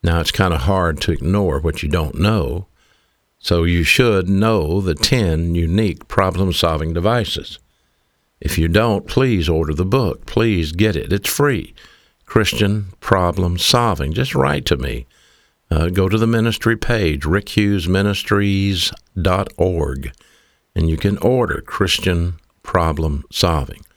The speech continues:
Or we just write to Post Office Box one hundred in the city of Cropwell, Alabama. P O Box one hundred, Cropwell, Alabama, three five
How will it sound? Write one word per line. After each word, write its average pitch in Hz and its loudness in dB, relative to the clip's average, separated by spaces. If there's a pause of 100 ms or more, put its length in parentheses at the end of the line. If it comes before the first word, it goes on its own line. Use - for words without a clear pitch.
(520)
Or 90 2
we 90 2 (160)
just - -2
write 95 0
to - -2
Post - -2
Office 90 0
Box 92 0
one 104 2
hundred 127 -4 (880)
in 73 2
the 76 0
city 92 2
of 85 -2
Cropwell, 82 0 (480)
Alabama. 76 0 (800)
P - 2
O 85 2
Box 87 -2
one 85 2
hundred, 120 -2 (720)
Cropwell, 98 0
Alabama, 85 0 (920)
three 107 2
five 82 0